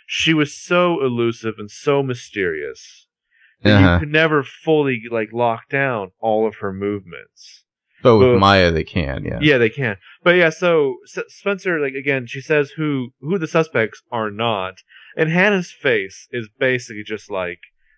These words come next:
Speaker 1: "Well, fuck."
Speaker 2: Mm-hmm. So we get the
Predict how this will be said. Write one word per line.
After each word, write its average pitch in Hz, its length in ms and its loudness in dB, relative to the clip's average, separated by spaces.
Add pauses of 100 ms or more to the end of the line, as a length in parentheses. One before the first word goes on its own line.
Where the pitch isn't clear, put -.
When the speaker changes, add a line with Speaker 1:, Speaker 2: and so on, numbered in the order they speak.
(120)
Speaker 1:
"Well, 220 720 0 (560)
fuck." 78 240 -4 (300)
Speaker 2:
Mm-hmm. 98 300 2 (1120)
So 175 480 8
we 165 100 6
get 156 180 0
the - 140 -6